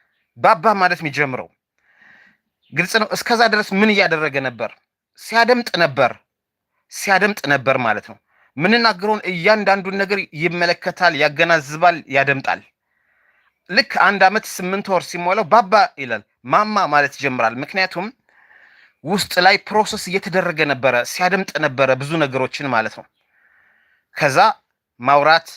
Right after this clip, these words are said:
ይጀምራል። ስለዚህ የሚቀድመው የትኛው ነው? ማድመጥ ነው። አሁን ብዙዎቻችን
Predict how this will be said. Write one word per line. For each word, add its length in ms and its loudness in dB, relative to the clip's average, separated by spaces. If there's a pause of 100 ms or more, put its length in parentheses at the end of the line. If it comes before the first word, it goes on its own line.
(120)
ይጀምራል። 600 -6
ስለዚህ 320 -4
የሚቀድመው 440 2
የትኛው 380 -2
ነው? 120 -12 (240)
ማድመጥ 640 2
ነው። 140 -8 (260)
አሁን 200 2
ብዙዎቻችን 720 -4